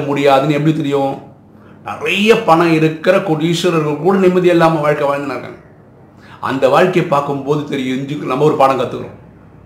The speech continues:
அவங்க கண்டு, அவங்க கத்து கொடுக்குறாங்க, அவங்களுக்கு நன்றியா இருங்க. என்ன,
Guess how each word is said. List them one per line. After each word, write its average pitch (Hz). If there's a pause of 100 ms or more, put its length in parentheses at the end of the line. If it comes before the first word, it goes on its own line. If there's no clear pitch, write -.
(460)
அவங்க 110
கண்டு, 151
அவங்க 143
கத்து 147
கொடுக்குறாங்க, 160 (360)
அவங்களுக்கு 180
நன்றியா 160
இருங்க. 113
என்ன, 131